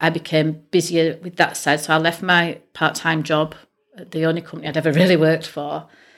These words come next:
So I was mum and working on our little business. I was just doing the paperwork, the accounts, raising invoices, stuff like that, and payroll, which back in the day was on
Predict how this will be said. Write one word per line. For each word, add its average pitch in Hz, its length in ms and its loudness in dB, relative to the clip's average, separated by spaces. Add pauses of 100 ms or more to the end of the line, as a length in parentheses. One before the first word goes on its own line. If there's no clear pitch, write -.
(320)
So 165 200 0
I 156 40 6
was 160 340 0
mum 175 560 4
and 165 640 0 (100)
working 160 400 0
on 160 480 2
our 156 500 0
little 175 200 -8
business. 220 360 0
I 165 120 4
was 165 100 -2
just 165 160 -8
doing 165 240 2
the 160 80 -2
paperwork, 165 540 -2
the 165 80 -2
accounts, 156 480 -2
raising 160 240 0
invoices, 160 480 -4
stuff - 260 -12
like 151 240 -2
that, 156 320 -4 (640)
and 156 120 -2
payroll, 151 600 0
which - 260 -12
back 160 220 -2
in 165 60 0
the 151 80 4
day 151 180 4
was 151 180 0
on 147 400 2